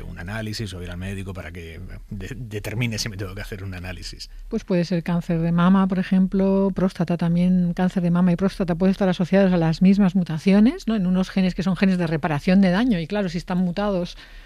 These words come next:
Speaker 2: pues va a haber, va a haber más riesgo de cáncer, cáncer de colon,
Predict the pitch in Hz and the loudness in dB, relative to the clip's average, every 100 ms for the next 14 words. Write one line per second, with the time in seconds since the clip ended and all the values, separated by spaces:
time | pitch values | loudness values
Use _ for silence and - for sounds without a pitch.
0 | - - 170 151 170 170 170 160 165 165 | -14 -4 -2 0 0 0 0 -2 -6 -4
1 | 175 160 160 160 165 160 160 170 226 247 | -4 -2 -2 -2 -2 -2 -2 0 0 0
2 | 254 240 185 180 156 156 220 220 214 214 | -4 -4 -6 -6 -8 -2 2 2 2 0